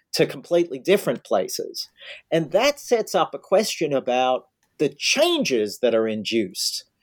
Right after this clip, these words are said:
when you go from the place to which you're habituated to a new place. And that's where we get into logics of seasoning.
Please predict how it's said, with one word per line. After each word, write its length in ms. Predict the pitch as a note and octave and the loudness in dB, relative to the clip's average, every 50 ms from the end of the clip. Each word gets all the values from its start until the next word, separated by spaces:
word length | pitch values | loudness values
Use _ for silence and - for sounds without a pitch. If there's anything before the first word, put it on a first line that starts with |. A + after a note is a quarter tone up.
| _ _ - - - A#2 | _ _ -20 -20 -8 0
when 220 | C3 D3+ D3+ D3 | 2 2 2 2
you 180 | C#3 C#3 C#3 B2+ | -2 -2 -4 -2
go 300 | - D#3 D3 D3 D3 C#3+ | -2 0 0 0 0 -2
from 240 | - - D3+ C3 A#2+ | -4 -6 -6 -4 -2
the 100 | A#2 - | -4 -4
place 380 | - - D3+ C#3 C3+ - - | 0 4 4 4 4 4 -2
to 100 | - - B2+ | -4 -2 0
which 280 | B2 C3+ B2+ - - | 0 0 0 0 -2
you're 200 | C3 A#2+ A2+ G#2 | 0 0 0 0
habituated 880 | - B2 G#2 C3+ C#3+ D3 - - C3+ A#2 G#2+ G#2 G#2 G2 G#2 G#2 F2+ - _ _ - _ _ _ - | -2 -2 4 4 4 4 4 -2 0 2 2 2 2 0 0 -2 -4 -6 _ _ -20 _ _ _ 0
to 180 | - E3 D3 B2 | 2 4 4 4
a 60 | A#2 | 2
new 260 | B2 C#3+ F3 G#3 G3+ | 0 -2 -2 -2 -2
place. 400 | - - - A#2+ A2 A2 - - | -4 -2 0 0 0 0 -4 -6
And 140 | C3+ C3 C3+ | -6 0 2
that's 220 | E3 F#3 F3+ - | 2 2 0 0
where 180 | F3 E3+ D3+ C3 | -2 0 0 0
we 80 | C3+ | -2
get 220 | A#2 - C3+ C3 B2 | -2 0 2 2 2
into 420 | B2 C3 D3 C3 - - B2+ A2 | 2 -2 -4 -6 -2 -2 -2 -2
logics 460 | G2+ G2 G#2+ A#2+ A#2 - B2+ - - | 0 0 2 2 2 2 0 -4 -4
of 120 | B2 A#2+ - | -8 -8 -8
seasoning. 720 | - - - E3 E3+ D#3+ D3+ D3 A2 F#2+ E2+ D#2 - - | -6 0 2 2 2 2 2 -2 -2 -4 -4 -8 -10 -16